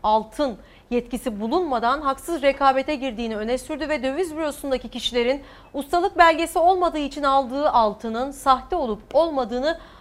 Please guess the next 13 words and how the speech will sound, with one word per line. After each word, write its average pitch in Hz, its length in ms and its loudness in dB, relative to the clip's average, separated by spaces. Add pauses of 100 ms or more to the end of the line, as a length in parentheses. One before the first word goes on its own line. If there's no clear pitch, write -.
(160)
anlamıyor 302 680 4
diye 220 140 2
uyardı 285 460 2
ve 262 120 2
vatandaşların, 277 920 0 (420)
e, 226 40 0 (560)
birazcık 254 720 0
dikkatli 240 400 0
olması 226 420 0
konusunda 208 680 -6
da, 302 220 4 (400)
e, 214 380 -2 (460)
önemli 285 720 0